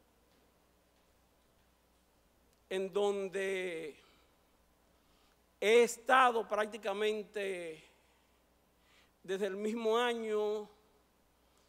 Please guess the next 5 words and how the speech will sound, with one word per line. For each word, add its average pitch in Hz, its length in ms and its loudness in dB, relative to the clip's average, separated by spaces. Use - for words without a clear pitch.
que 190 140 -6
nos 220 180 0
graduamos, 240 1000 -2
veintinueve 202 800 -2
años 233 1040 -4